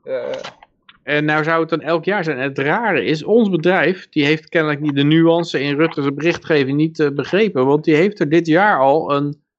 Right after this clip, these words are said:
Speaker 2: een vrije dag van gemaakt. Dus afgelopen, eh, vijf mei was voor mij een vrije dag.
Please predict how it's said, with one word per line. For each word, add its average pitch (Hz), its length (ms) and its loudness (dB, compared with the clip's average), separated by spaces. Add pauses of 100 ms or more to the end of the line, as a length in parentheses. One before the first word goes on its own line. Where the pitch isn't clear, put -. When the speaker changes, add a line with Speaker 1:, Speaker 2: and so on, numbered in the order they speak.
(260)
Speaker 2:
een 147 120 -4
vrije 156 280 0
dag 214 200 -4
van 139 160 -2
gemaakt. 110 360 -4
Dus - 240 -14
afgelopen, 143 880 -2 (720)
eh, 127 460 0
vijf 127 340 -2
mei 151 180 0
was 127 220 -2
voor 156 100 -4
mij 143 180 -2
een 127 60 -6
vrije 123 260 0
dag. 127 260 -2